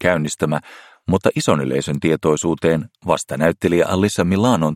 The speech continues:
twiitistä vuonna kaksituhatta seitsemäntoista ponnistanut Me Too-liike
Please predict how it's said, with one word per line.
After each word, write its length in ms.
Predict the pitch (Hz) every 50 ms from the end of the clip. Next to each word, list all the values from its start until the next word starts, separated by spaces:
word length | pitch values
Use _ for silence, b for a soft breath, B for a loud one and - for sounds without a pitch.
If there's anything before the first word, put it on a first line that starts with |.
| - -
twiitistä 500 | 113 120 98 - - 71 - - 80 69
vuonna 200 | 73 78 78 -
kaksituhatta 600 | - 92 - - 90 - - 78 76 - - 82
seitsemäntoista 840 | - 135 127 107 - - 71 69 71 - 76 73 73 - - - - -
ponnistanut 580 | 76 71 67 65 - - - 80 80 78 -
Me 220 | 98 113 123 107 - - -
Too-liike 580 | 85 80 78 80 92 98 80 - - 78 73